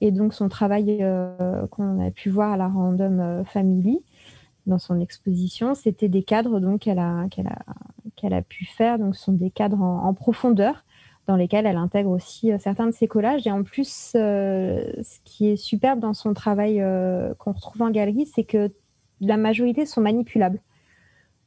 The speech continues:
Donc, on peut, euh, on peut toucher ces cadres et ça va soulever un petit endroit où on peut tirer une ficelle et il y a un autre texte qui va apparaître.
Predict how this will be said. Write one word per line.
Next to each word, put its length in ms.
Donc, 160
on 120
peut, 320
euh, 300
on 140
peut 180
toucher 380
ces 180
cadres 320
et 140
ça 160
va 100
soulever 500
un 140
petit 240
endroit 380
où 80
on 100
peut 140
tirer 300
une 120
ficelle 580
et 120
il 80
y 40
a 40
un 120
autre 240
texte 300
qui 140
va 100
apparaître. 480